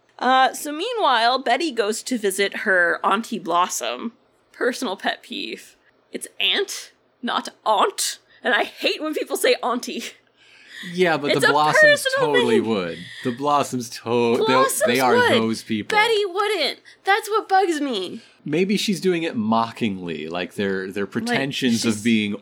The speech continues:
Speaker 2: old money.
Speaker 1: trying to, like, butter her up.
Speaker 2: But it's, it's just syrup cash that they don't have anymore. <laughs>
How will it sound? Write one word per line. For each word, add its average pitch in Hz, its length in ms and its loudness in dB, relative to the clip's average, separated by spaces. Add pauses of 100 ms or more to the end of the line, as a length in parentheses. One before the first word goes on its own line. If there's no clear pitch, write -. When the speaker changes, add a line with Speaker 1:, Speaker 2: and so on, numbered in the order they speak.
Speaker 2:
old 104 220 -8
money. 95 580 -12 (100)
Speaker 1:
trying 202 540 -6
to, 185 300 -8
like, - 480 -10 (360)
butter 220 340 2
her 220 220 -2
up. 175 340 -2 (120)
Speaker 2:
But 107 140 -2
it's, - 420 -6
it's 101 200 -8
just - 380 -8
syrup 104 500 -2
cash 101 340 -6
that 110 120 -4
they 101 140 -4
don't 95 380 -6
have 95 360 -6
anymore. - 600 -10
<laughs> - 60 -20